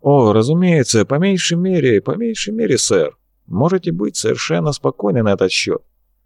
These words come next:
Маккартни переводил взгляд с одного лица на другое.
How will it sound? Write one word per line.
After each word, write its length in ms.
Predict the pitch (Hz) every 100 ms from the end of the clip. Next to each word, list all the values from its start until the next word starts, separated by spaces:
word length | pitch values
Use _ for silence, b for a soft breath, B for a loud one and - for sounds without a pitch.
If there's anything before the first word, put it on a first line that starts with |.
| _ _ _ _ _ _
Маккартни 500 | 104 98 107 - 143
переводил 380 | 113 117 143 151
взгляд 300 | 107 127 123
с 140 | -
одного 340 | 101 101 123
лица 300 | 151 139 -
на 100 | 123
другое. 500 | 131 143 104 95 -